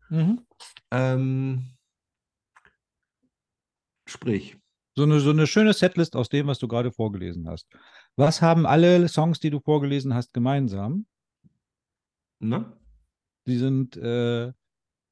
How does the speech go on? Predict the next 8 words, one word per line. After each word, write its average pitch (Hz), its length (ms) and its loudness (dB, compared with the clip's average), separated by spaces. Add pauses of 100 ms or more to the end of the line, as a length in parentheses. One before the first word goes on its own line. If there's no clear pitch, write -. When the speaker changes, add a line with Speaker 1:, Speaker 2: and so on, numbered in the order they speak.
(120)
Speaker 1:
äh, 107 920 -6
Erfolgshits, 165 960 2 (280)
äh, 131 280 -2
des, 123 380 -2
äh, 123 380 0
der 117 160 -2
westlichen 123 480 -2
Welt. 90 260 -8